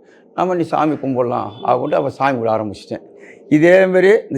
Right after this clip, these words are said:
சிலையிலாவும், சின்ன சின்ன சிலையிலாவும் ஒரு இவ்வளோ சிலை வச்சுக்கிறேன். இதுல வாங்க வேண்டியது, அது பிறகு ஊதுபத்தி கொடுத்துறது, கற்பூரம் ஏத்துறது, சாமி கும்பிட்டே இருந்தேன். அது பிறகு கறி, மீனெல்லாம் சாப்பிட்டு தான் இருந்தேன். ஒரு நாள் என்ன பண்ணுச்சு, கறி சாப்பிட்டோன்னே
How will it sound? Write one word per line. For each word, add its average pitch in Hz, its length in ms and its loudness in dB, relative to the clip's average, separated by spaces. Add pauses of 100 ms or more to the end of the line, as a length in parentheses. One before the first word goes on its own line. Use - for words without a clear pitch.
(120)
சிலையிலாவும், 160 400 2
சின்ன 151 360 -8
சின்ன - 40 -
சிலையிலாவும் 156 400 -2
ஒரு 143 160 -2
இவ்வளோ 135 220 -2
சிலை 143 220 2
வச்சுக்கிறேன். 127 360 -2 (480)
இதுல 143 220 4
வாங்க 143 220 2
வேண்டியது, 131 520 -4
அது 151 240 -2
பிறகு 143 320 -2
ஊதுபத்தி 131 300 -6
கொடுத்துறது, 127 460 -6 (280)
கற்பூரம் 151 380 0
ஏத்துறது, 135 240 -2
சாமி 139 320 -2
கும்பிட்டே 131 240 -6
இருந்தேன். 120 540 -4
அது 170 140 2
பிறகு 170 160 -2
கறி, 165 260 2
மீனெல்லாம் 156 300 0
சாப்பிட்டு 139 380 -2
தான் 139 120 -2
இருந்தேன். 117 340 -10 (300)
ஒரு 151 260 -6
நாள் 160 100 -2
என்ன 143 180 -6
பண்ணுச்சு, 131 280 -10
கறி 135 220 -2
சாப்பிட்டோன்னே 131 420 -6